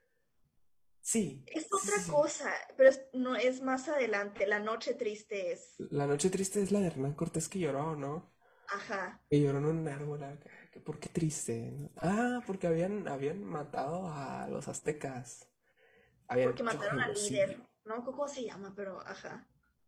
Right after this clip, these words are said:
Speaker 1: Era, era un, Moctezuma.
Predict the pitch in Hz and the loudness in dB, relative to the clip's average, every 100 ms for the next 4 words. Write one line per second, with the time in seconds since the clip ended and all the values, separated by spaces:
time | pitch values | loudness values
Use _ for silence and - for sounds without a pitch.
0 | _ 139 156 185 185 190 - _ _ _ | _ -4 -2 -2 -2 -4 -14 _ _ _
1 | _ 147 147 - - - 170 208 - 160 | _ -4 -4 -6 -2 0 0 -2 -4 -4
2 | 165 - - - - 180 202 208 214 208 | -6 -8 -10 -8 -6 -4 -2 -2 -2 -4